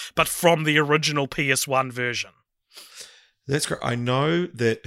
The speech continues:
Speaker 2: her idle animation, she pulls out the Crash Bandicoot subreddit,
Speaker 1: Hmm.
Speaker 2: but that could be a trick question.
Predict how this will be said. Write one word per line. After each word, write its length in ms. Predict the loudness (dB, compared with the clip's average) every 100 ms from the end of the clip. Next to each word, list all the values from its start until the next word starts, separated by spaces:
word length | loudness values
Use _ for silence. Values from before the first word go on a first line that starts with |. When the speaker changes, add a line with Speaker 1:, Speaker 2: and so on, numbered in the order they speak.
| 0
Speaker 2:
her 180 | 0 2
idle 400 | 2 4 4 4
animation, 640 | 0 -4 -6 -6 -6 -8 -6
she 200 | -6 -6
pulls 360 | -4 -4 -4
out 300 | -4 -6 -10 _ _ _ _ _ _ -10
the 180 | -6 -4
Crash 320 | -2 -4 -2
Bandicoot 380 | -6 -6 -8 -4
subreddit, 640 | -4 -4 -8 -12 -10 -10 _ _ -20 -20 -20 -20 -18
Speaker 1:
Hmm. 280 | -14 -12 -14 -18
Speaker 2:
but 220 | -2 0 4
that 180 | 2 2
could 180 | -4 0
be 140 | 0
a 60 | 0
trick 280 | -4 -6
question. 600 | -6 -4 -4 -4 -8 -14